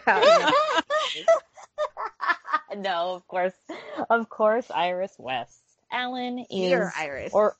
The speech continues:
Speaker 2: or Mirror
Speaker 1: <laughs>
Speaker 2: Iris, really.
Speaker 1: Mirror
Speaker 2: Mirror
Speaker 1: Iris.
Speaker 2: Iris is the Lady of Gumption of the week,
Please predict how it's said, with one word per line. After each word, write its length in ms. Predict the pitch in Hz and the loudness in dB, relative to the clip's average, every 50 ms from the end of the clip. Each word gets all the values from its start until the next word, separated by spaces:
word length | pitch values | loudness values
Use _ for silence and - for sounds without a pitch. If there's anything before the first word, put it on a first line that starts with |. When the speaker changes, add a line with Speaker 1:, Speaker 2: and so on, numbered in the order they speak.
| _ | _
Speaker 2:
or 140 | - 175 139 | -8 -6 -6
Mirror 360 | 180 190 220 247 226 170 151 | -2 0 2 2 2 2 2
Speaker 1:
<laughs> 0 | |
Speaker 2:
Iris, 320 | 143 139 131 127 135 - - | 0 -2 -4 -6 -10 -8 -4
really. 280 | 180 170 139 113 - | -4 -4 -4 -4 -6
Speaker 1:
Mirror 240 | 147 156 160 202 190 | -8 -4 -2 2 2
Speaker 2:
Mirror 240 | - 220 185 165 135 | 4 4 2 2 0
Speaker 1:
Iris. 200 | 139 143 135 135 | 0 -2 -2 -4
Speaker 2:
Iris 400 | - 131 143 139 - - - _ - | -4 -6 -8 -8 -10 -16 -20 _ -8
is 160 | 180 165 151 | -8 -8 -6
the 80 | 160 160 | -4 -2
Lady 240 | 156 165 160 156 156 | 0 0 0 0 -2
of 140 | 151 147 - | -4 -4 -4
Gumption 280 | 156 156 143 - 147 | -4 -4 -6 -10 -12
of 60 | 147 | -10
the 60 | 139 139 | -8 -6
week, 180 | 156 165 156 | -6 -6 -6